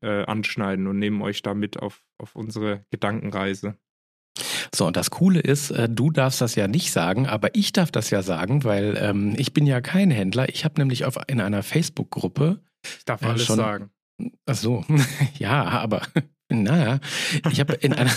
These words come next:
Speaker 2: <laughs> in einer Facebook-Gruppe hab ich Bilder gesehen von, äh, wahrscheinlich wohl dem neuen, äh, Crossover Grand Canyon.
Speaker 1: Was?
Speaker 2: Also Grand Canyon S Crossover, ja.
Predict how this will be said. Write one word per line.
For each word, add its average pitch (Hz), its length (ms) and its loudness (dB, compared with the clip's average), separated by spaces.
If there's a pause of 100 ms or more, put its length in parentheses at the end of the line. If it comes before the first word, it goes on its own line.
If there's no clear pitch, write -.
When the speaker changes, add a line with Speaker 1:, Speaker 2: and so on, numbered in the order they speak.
(260)
Speaker 2:
<laughs> 220 340 4
in 127 100 2
einer 123 220 4
Facebook-Gruppe 156 580 2
hab 123 120 -2
ich - 180 -4
Bilder 160 320 4
gesehen 117 480 2
von, 147 460 2
äh, 120 200 -2
wahrscheinlich 117 560 2
wohl 123 180 4
dem 117 200 4
neuen, 135 640 4
äh, 117 600 2
Crossover 107 680 0
Grand 104 260 0
Canyon. 123 360 -2 (720)
Speaker 1:
Was? 190 160 2
Speaker 2:
Also 98 140 2
Grand 101 120 -4
Canyon 107 300 -2
S - 320 -2
Crossover, 98 520 -2
ja. 117 460 2